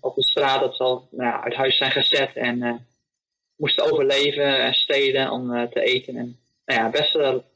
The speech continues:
rare dingen, maar het is heel mooi om te zien dat door zo'n project dat ze weer, ja, dromen krijgen, zeg maar, voor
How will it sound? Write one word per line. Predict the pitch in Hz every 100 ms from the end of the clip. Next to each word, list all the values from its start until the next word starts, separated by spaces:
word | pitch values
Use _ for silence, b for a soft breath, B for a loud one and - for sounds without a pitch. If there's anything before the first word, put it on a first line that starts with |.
| _ _
rare | - 143 143
dingen, | 139 156 165
maar | 147
het | 139
is | -
heel | 165
mooi | 165 165
om | 156
te | -
zien | 175 170
dat | 156 147 -
door | 156 147
zo'n | 147
project | 127 135 143 -
dat | 151
ze | -
weer, | 139 135 127 - _ _
ja, | - 127
dromen | 135 143 156 127
krijgen, | 123 113 113
zeg | - 120
maar, | 117
voor | -